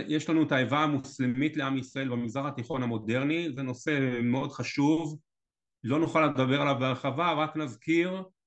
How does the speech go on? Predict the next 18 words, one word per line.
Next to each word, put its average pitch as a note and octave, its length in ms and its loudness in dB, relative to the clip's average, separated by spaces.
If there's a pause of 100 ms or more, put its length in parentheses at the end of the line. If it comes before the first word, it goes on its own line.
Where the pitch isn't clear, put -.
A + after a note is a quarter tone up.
(440)
שכנראה, C#3+ 960 2 (100)
ככה D#3 160 2
מקובל D3+ 380 -2
להגיד D3 280 -2
היום, A#2+ 340 -2
במקביל F3+ 920 0
להתגברות D3+ 540 -2
הנוכחות E3+ 560 -4
האירופאית D3 640 0
במזרח D#3 440 0
התיכון C#3 460 0
מאז C#3+ 240 0
נפוליאון, C#3+ 640 0 (920)
אמ, B2 640 -2 (480)
הרף B2+ 1300 0
של C3 420 -2 (100)
השנאה C#3 640 2
הבוטה, B2+ 560 0